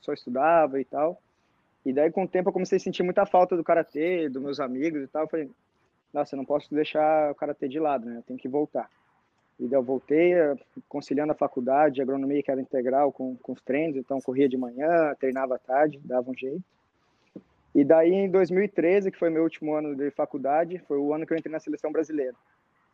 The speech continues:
E daí eu me formei, daí eu tinha que escolher, não escolher, mas se eu ia, eh, focar na minha carreira de agrônomo, ia procurar algum emprego, alguma coisa,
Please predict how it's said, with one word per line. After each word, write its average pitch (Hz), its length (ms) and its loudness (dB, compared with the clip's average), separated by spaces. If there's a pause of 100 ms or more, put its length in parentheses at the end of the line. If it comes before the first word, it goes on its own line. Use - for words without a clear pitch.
(200)
E 139 100 -4
daí 135 260 4
eu 156 80 6
me 160 80 0
formei, 160 500 4
daí 170 140 6
eu 170 60 4
tinha 180 200 -8
que - 100 -14
escolher, 180 500 -2 (880)
não 175 80 -6
escolher, 170 320 0
mas 151 180 -2
se - 100 -2
eu 156 80 4
ia, 160 320 6 (520)
eh, 127 460 -6 (280)
focar 151 240 0
na 165 60 -4
minha 156 100 -4
carreira 147 340 -2
de 127 120 -4
agrônomo, 165 600 -4 (460)
ia 127 220 -4
procurar 135 320 -4
algum 131 120 -2
emprego, 131 320 -4
alguma 127 200 -6
coisa, 165 400 0